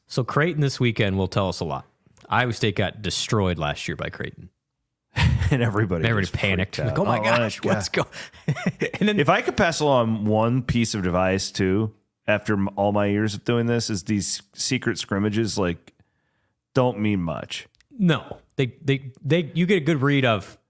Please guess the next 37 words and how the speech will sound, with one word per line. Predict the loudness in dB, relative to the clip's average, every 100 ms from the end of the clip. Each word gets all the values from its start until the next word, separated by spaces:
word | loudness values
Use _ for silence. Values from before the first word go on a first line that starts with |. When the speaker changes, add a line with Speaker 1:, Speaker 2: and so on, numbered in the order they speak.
| _ -4
Speaker 1:
who's | 0 2
got | 2 2
a |
long | 2 2 2
way | 0
to | 0
go. | 0 0 0 -4 0
Speaker 2:
Well, | 4 4 2 0
the | 0
biggest | 2 2 0
Speaker 1:
But, | 2
Speaker 2:
thing | 2
Speaker 1:
but |
Speaker 2:
you | 2
Speaker 1:
don't | 2
look | 4
Speaker 2:
get, | 2
Speaker 1:
at | 2
the |
win-loss | 2 2 2 2 0 0 -6
thing. | -6 -2
Speaker 2:
the |
biggest | 0 0 0 0
thing | 0 0
you |
get | 0 2 2
as | 0
a | -4
fan | -2 0 2 2 0 -2 -4
is | -2 0 0
the | -2
rotation | -2 -2 -2 -2 -2 -6
stuff. | -8 -8 -10 -14 _ _ _ _
Who | -4
played | 0 -2 -2
a | -6
lot. | -10 -14